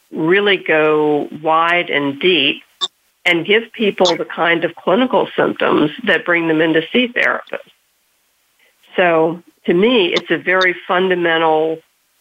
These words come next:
um, issue. And sooner or later in any kind of, uh, in-depth psychotherapy, we come back to that point where we're trying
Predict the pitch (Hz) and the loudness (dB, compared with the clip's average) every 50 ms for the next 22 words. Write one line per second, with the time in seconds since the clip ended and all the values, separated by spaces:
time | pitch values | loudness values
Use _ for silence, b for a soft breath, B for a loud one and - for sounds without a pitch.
0 | _ _ - 156 156 147 147 151 151 147 143 143 143 143 139 143 - - - 185 | _ _ -2 0 0 2 2 2 2 2 2 2 2 2 0 -2 -6 -2 0 0
1 | 214 220 - - 165 147 - - - - - 165 156 156 151 - - 196 196 202 | 2 2 0 0 0 -2 -2 -2 0 0 2 2 0 0 -2 -4 -2 0 2 2
2 | 208 190 180 165 156 160 160 156 151 165 170 180 185 175 165 147 139 139 139 - | 2 2 2 2 2 2 2 0 0 0 0 0 0 0 0 2 2 0 0 -2
3 | - _ _ - - 170 156 156 151 151 151 147 151 151 - - - _ _ _ | -8 _ _ -2 0 2 2 4 2 2 0 0 -2 -4 -6 -8 -8 _ _ _
4 | _ _ _ _ _ _ _ _ _ _ _ - 202 220 196 175 - - 175 160 | _ _ _ _ _ _ _ _ _ _ _ 0 2 2 2 0 0 -2 0 0
5 | 180 156 143 143 143 139 139 - 147 156 156 147 143 143 151 - 170 165 160 156 | 0 2 2 2 2 0 0 -2 -2 0 0 0 -2 -2 0 0 0 0 0 0
6 | 151 147 - - - - - - 151 147 143 - 143 135 - - 165 165 170 165 | 0 0 0 -2 -4 -4 -4 -2 -2 -2 0 -2 -2 -2 -2 -2 0 2 2 2
7 | 160 156 - - - - 147 - - _ _ _ _ _ _ _ _ - 165 160 | 0 -2 -4 -2 -2 0 -2 -2 -4 _ _ _ _ _ _ _ _ 0 2 2
8 | 160 - - 190 160 160 151 160 156 156 160 160 156 - - 190 156 170 139 147 | 0 0 -2 -2 -2 0 0 0 0 0 0 -2 -4 -4 -6 -4 -2 0 0 0
9 | - - - - - 185 190 165 135 143 139 - - - 156 156 160 151 147 147 | -2 -4 -8 -4 0 2 2 2 2 0 -2 -4 -4 -6 -4 -2 0 2 2 2
10 | 147 151 151 165 160 - _ _ _ _ _ _ _ _ _ _ _ _ _ _ | 2 0 0 -4 -8 -14 _ _ _ _ _ _ _ _ _ _ _ _ _ _
11 | _ _ - - - - 170 160 160 160 - - 175 151 151 151 156 156 151 151 | _ _ -16 -10 -4 0 2 2 2 0 -2 -4 -2 0 0 2 2 0 -2 -4